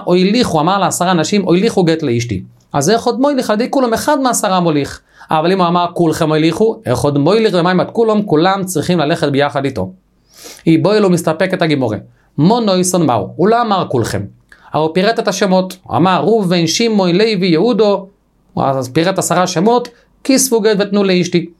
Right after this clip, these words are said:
האם הכוונה שכיוון שהוא מינה, הוא מנה אותם, זה כמו שאמר, "כולכם"? או כיוון שהוא לא אמר, "כולכם", אז הוא רק פירט את השמות, ואז אחד כותב על ידי כולם, אחד מוליך על ידי כולם.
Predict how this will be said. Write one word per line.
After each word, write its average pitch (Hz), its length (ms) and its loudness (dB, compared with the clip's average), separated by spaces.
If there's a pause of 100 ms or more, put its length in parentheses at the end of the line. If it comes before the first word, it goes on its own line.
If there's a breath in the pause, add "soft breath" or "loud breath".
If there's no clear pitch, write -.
(260 loud breath)
האם 175 240 0
הכוונה 156 600 0
שכיוון 160 360 0
שהוא 160 180 2
מינה, 147 280 2
הוא 139 320 0
מנה 143 260 2
אותם, 151 360 -2
זה 123 140 -2
כמו 151 200 0
שאמר, 135 380 0
"כולכם"? 117 440 0 (420 loud breath)
או - 100 -4
כיוון 123 240 -2
שהוא 139 180 -2
לא 208 120 2
אמר, 185 280 0
"כולכם", 156 500 0 (460 soft breath)
אז 135 200 0
הוא 151 80 2
רק 185 180 0
פירט 185 260 0
את 196 100 -4
השמות, 233 520 0 (100)
ואז 143 320 0
אחד 214 280 -2 (140)
כותב 196 220 -2
על 196 60 2
ידי 175 200 2
כולם, 156 260 2
אחד 185 240 -2
מוליך 208 260 0
על 185 60 0
ידי 170 140 2
כולם. 160 260 2